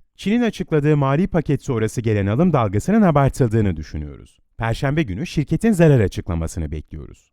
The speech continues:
Dünya piyasalarına paralel Borsa İstanbul'da alıcılı bir açılış bekliyoruz.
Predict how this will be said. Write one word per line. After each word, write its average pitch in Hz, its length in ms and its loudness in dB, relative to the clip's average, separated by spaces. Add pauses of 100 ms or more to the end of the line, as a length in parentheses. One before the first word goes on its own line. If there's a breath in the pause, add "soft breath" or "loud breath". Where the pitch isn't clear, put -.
Dünya 165 300 -2
piyasalarına 90 640 -4
paralel 90 460 -8
Borsa 101 280 -4
İstanbul'da 156 600 -2
alıcılı 170 420 4
bir 117 100 -2
açılış 80 440 -8
bekliyoruz. - 580 -14